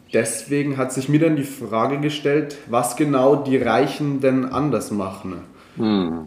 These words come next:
Speaker 1: Vielleicht könnt ihr beide mir da eine Antwort drauf geben.
Speaker 2: <laughs> Ja, du hast ja schon vieles, äh,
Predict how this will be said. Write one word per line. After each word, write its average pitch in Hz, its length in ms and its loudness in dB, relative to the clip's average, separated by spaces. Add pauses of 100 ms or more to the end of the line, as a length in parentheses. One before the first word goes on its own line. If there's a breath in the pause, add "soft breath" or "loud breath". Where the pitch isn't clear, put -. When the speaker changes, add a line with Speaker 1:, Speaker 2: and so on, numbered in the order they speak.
Speaker 1:
Vielleicht 113 360 0
könnt 123 340 -2
ihr 139 220 2
beide 135 320 4
mir 131 180 2
da 127 220 0
eine 127 120 0
Antwort 120 360 0
drauf - 200 -2
geben. 156 360 0
Speaker 2:
<laughs> - 60 0 (2000 loud breath)
Ja, - 180 6
du 139 140 4
hast 147 200 4
ja 175 140 6
schon 170 220 -2
vieles, 180 520 2
äh, 139 600 -2